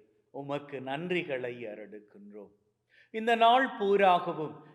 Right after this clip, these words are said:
நீர் எங்களோடு துணையாக இருக்க போகின்றீர். அப்பா, உம்முடைய துணை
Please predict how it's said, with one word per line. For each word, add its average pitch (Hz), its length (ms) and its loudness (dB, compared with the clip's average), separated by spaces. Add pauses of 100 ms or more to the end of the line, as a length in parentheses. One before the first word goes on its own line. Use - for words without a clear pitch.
நீர் 180 460 -2
எங்களோடு 156 720 -2
துணையாக 139 720 -4
இருக்க 110 520 -14 (120)
போகின்றீர். 104 600 -20 (460)
அப்பா, 101 600 -14 (220)
உம்முடைய 170 640 -2
துணை 170 400 -4